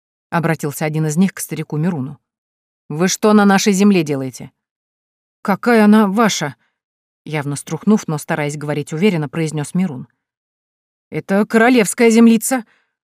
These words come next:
а вы что-то на принцев не похожи". "Принцы и есть!" — хохотнул гость, видимо, являющийся предводителем этой шайки. "Так что плати за проезд, если не хочешь бороды вместе с головой лишиться".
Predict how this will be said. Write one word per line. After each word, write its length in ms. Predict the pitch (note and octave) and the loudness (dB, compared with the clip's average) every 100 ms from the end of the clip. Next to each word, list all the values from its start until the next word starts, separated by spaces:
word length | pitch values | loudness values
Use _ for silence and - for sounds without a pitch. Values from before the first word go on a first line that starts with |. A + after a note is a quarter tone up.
| _ | _
а 160 | - G#3 | -2 0
вы 100 | A3+ | 0
что-то 260 | - A3+ | 0 4
на 120 | B3 B3+ | 4 6
принцев 300 | A#3 A3 - | 4 2 4
не 100 | A#3 | 4
похожи". 480 | C4 - F3 D#3+ F3+ _ _ _ _ _ _ _ _ _ _ _ _ - | 4 0 -2 -2 -6 _ _ _ _ _ _ _ _ _ _ _ _ -12
"Принцы 500 | - C4 C4+ A#3 A#3 | 0 4 6 4 6
и 120 | A3 G#3+ | 4 6
есть!" — 440 | F3+ C#3+ - - _ _ _ _ _ | 4 0 -4 -18 _ _ _ _ _
хохотнул 460 | - E3 D#3 D#3 D3 | -14 -10 -8 -6 -6
гость, 300 | D#3+ G#3 - | -2 -2 -2
видимо, 300 | D3+ D3+ D#3 | -8 -4 -4
являющийся 640 | D#3 E3 D#3+ D#3 F3 - | -4 -2 -2 -2 -6 -10
предводителем 680 | - F3 E3+ G#3 C#3+ - B2+ | -8 -4 -2 -2 -2 -8 -8
этой 180 | C3 E3+ | -8 -10
шайки. 440 | - C#3 A2+ - _ _ _ _ _ _ _ _ _ | -10 -10 -12 -20 _ _ _ _ _ _ _ _ _
"Так 180 | F3+ G#3 | -4 -2
что 160 | - | 0
плати 300 | A3+ A#3 A3+ B3 | 2 2 2 2
за 120 | G#3+ | 2
проезд, 480 | A3 A3+ A3 D#3+ - | 2 2 2 0 -10
если 220 | B2 C#3 | -14 -8
не 100 | D3+ | -8
хочешь 340 | - D#3+ D#3 | -6 -6 -6
бороды 400 | D3+ F3+ G#3+ F3 | -2 0 0 0
вместе 320 | C#3 D3 - | -4 -8 -8
с 60 | D3 | -8
головой 320 | D#3 E3+ D3 | -4 -2 -2
лишиться". 480 | C#3+ - D3 - B2 | -6 -6 -10 -12 -16